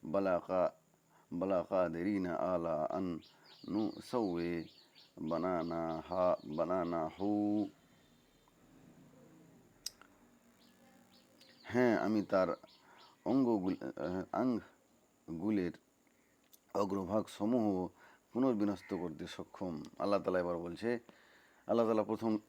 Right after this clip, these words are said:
দুই নম্বর আয়াতে বলেছিলেন কি? চার, আহ, মানুষ, চার নম্বর আয়াতে আল্লাহ তাআলা বলেছেন কি?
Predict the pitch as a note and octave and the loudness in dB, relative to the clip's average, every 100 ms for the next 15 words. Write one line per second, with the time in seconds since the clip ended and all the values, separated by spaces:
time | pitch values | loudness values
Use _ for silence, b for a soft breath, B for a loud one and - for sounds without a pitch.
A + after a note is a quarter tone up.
0 | - G#2 B2+ A#2+ G#2 G2 F#2+ F2+ F2 F#2+ | -2 0 2 4 4 2 0 -2 -4 -2
1 | F2 D#2+ A#2 G2+ G2+ F#2+ F2 F2 F2 F2 | -4 -4 -4 0 0 0 -2 -2 -4 -4
2 | E2+ _ _ _ _ _ _ _ _ _ | -8 _ _ _ _ _ _ _ _ _
3 | _ F2+ A#2+ B2 - F#2+ F2 - A2+ A2+ | _ -2 0 0 -2 -4 -4 -2 2 2
4 | G#2+ F#2+ F2+ F2+ F2 D#2+ E2+ E2+ F2 F#2 | 2 0 0 -2 -2 -4 -4 -6 -6 -6
5 | E2+ D#2+ C#3+ | -6 0 2